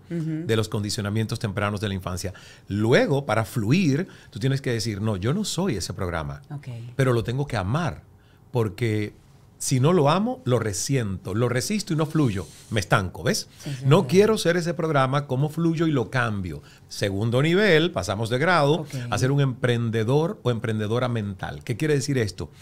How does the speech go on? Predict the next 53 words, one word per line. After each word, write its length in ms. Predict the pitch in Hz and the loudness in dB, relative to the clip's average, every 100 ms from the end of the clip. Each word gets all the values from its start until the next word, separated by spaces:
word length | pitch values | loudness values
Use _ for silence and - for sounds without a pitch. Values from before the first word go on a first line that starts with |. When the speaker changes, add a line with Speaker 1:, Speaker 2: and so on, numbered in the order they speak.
| - - - | -20 -16 0
Speaker 2:
Que 140 | 113 | 2
ya 120 | 123 | 2
tú 60 | 185 | 0
empiezas 380 | 170 156 175 170 | 0 -2 -2 -2
a 80 | 165 | -4
reconocer 600 | 160 180 196 117 107 214 - - | -4 -4 -2 -2 -4 -6 -16 -8
que 120 | - 123 | -2 0
sí 140 | 170 | 2
es 80 | 165 | 2
cierto, 360 | 147 127 - | 2 2 0
tienes 260 | - 123 123 | -4 -4 0
un 120 | 147 | 0
subconsciente 760 | 147 151 - 165 143 127 135 143 | -2 -4 -4 -4 -2 -2 -2 -4
ahí, 220 | 110 127 | -2 -2
un 200 | 117 110 | -2 0
almacén 540 | 127 139 123 139 143 | 2 0 -2 -2 0
de 60 | 151 | -2
archivos 520 | 147 - 117 110 139 | -4 -6 -4 -4 -4
que 100 | - | -4
determinan 520 | 107 101 101 117 139 | -4 -2 -2 0 0
muchas 460 | 123 151 135 120 - - - | 2 0 0 -4 -6 -16 -8
de 100 | 113 | -2
las 140 | 113 104 | 0 0
decisiones 460 | 104 92 123 147 | -4 -2 -2 -2
que 80 | 147 | -2
a 40 | 117 | 0
un 100 | 127 | 0
nivel 400 | 131 143 147 - - - | 2 2 2 -4 -18 -8
ni 140 | 120 123 | -2 0
siquiera 340 | 117 110 143 | 0 0 2
mente 340 | 147 147 147 151 | 4 2 2 0
analítico 720 | 120 113 117 160 - 107 95 | 2 0 0 -2 -4 -6 -4
tú 80 | 110 | -6
estás 220 | - 117 | -6 -6
tomando, 380 | 135 117 131 175 | -4 -2 -2 -2
sino 220 | 175 160 | -2 -2
Speaker 1:
Ujú. 80 | 143 | -2
Speaker 2:
porque 380 | 127 - 120 - - - | -4 -2 -4 -6 -10 -6
es 100 | - | 0
Speaker 1:
Claro, 120 | - | 4
Speaker 2:
como 40 | |
Speaker 1:
es 40 | 247 | 4
Speaker 2:
que 40 | 285 | 4
Speaker 1:
inconsciente. 540 | 240 - 339 147 175 | 2 0 -2 0 2
Speaker 2:
es 100 | 175 | 2
inconsciente, 500 | 175 202 196 294 156 | 2 0 0 -2 0
te 100 | 107 | 2
Speaker 1:
Ujú. 80 | 123 | 2
Speaker 2:
jala 400 | 127 180 131 95 - | 2 2 2 0 -4
el 80 | |
Speaker 1:
Ujú. 80 | 113 | -2
Speaker 2:
programa 300 | 110 113 117 | 0 0 0
anterior. 420 | 117 113 104 87 | -2 -2 -2 -4